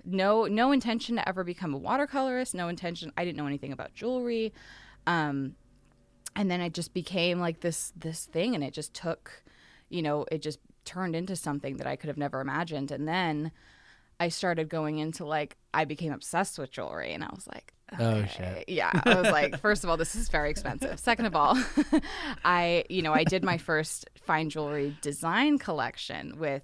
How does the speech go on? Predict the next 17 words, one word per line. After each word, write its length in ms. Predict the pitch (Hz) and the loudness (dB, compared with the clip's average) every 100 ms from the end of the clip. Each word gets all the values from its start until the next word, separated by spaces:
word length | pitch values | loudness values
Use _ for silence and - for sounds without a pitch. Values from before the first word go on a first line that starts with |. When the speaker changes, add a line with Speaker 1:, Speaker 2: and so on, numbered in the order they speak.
| - | -6
Speaker 1:
another 340 | 156 151 139 | -4 -4 -4
company 380 | 131 135 - - | -6 -8 -10 -12
called 180 | - - | -12 -10
the 80 | 147 | -10
True 200 | - 147 | -10 -10
Gem 200 | - - | -8 -10
Company 400 | - - - - | -12 -12 -12 -10
that 120 | - | -8
I 60 | - | -8
love 360 | 139 110 - - _ - - - _ | -6 -6 -8 -14 _ -20 -20 -20 _
so 240 | - - 180 | -6 0 0
dearly. 380 | 139 123 123 147 - - _ _ | 0 -4 -6 -10 -16 -20 _ _
And, 420 | 170 160 151 151 - | -2 0 0 -2 0
um, 500 | 156 143 131 87 87 - _ _ _ _ | 0 0 -2 -6 -10 -14 _ _ _ _
and 140 | 180 170 | 0 2
that 160 | 147 | 0
became 640 | - 143 170 139 131 143 | -4 -8 -6 -6 -6 -8